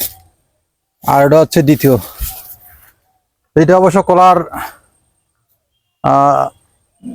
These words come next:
আবার অবশ্য কলার, যেমন এই যে কলাটা,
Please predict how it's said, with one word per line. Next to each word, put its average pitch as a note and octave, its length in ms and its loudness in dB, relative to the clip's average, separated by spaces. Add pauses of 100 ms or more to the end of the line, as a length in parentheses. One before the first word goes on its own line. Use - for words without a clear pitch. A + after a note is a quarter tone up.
(180)
আবার E3 260 2
অবশ্য D#3 540 0 (100)
কলার, D3+ 240 2 (260)
যেমন C#3+ 200 2
এই D3 80 4
যে D3+ 100 2
কলাটা, D3+ 320 2